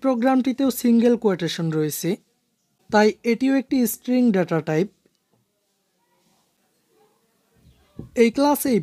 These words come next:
পর্যন্তই। পরবর্তী ক্লাসে আমরা সেশন ছয়ের কাজটির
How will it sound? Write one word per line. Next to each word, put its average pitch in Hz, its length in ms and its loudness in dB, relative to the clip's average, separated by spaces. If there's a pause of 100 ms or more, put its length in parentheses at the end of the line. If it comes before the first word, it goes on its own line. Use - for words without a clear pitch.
পর্যন্তই। 156 600 -2 (1120)
পরবর্তী 233 480 2
ক্লাসে 277 400 -2 (100)
আমরা 269 160 0 (120)
সেশন 233 360 0
ছয়ের 220 420 0
কাজটির 240 420 -4